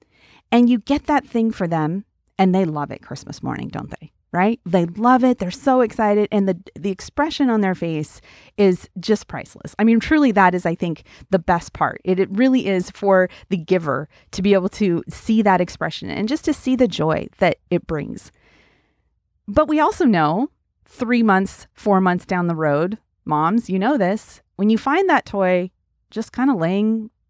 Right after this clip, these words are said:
on the floor, in the middle of the stairs, or it got stepped on, or it got thrown in a puddle, it doesn't maintain that prize possession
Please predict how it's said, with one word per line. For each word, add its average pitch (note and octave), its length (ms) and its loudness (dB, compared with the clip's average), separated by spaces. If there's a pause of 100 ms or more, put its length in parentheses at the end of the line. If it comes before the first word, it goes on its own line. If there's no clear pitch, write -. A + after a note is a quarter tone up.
(180)
on F3+ 180 2
the B3 60 0
floor, G3+ 440 2 (520)
in E3+ 60 -4
the E3 40 0
middle E3 200 4
of G#3 100 -4
the - 60 -18
stairs, E3+ 800 -4
or E3+ 100 -2
it F3 60 -2
got G3 180 -2
stepped - 340 -2
on, D#3+ 380 -4 (340)
or F3+ 140 2
it F3 60 2
got F3 180 0
thrown F3 240 0
in F#3 100 0
a F#3+ 40 -2
puddle, D#3+ 520 -6 (640)
it A#3+ 100 0
doesn't D4 360 2 (540)
maintain A#3 760 4
that E3+ 300 0
prize G3+ 640 2
possession F3 800 -2